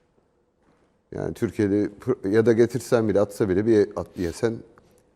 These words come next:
üç tane atıyorsun yani. Ama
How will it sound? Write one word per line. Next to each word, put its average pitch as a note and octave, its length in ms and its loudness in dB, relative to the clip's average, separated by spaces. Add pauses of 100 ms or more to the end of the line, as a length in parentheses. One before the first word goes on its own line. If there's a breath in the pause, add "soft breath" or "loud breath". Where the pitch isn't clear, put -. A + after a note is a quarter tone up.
(200)
üç A2+ 200 -4
tane F2 220 -2
atıyorsun A2+ 440 -2
yani. D#2 260 -12 (1400)
Ama G#2+ 380 -2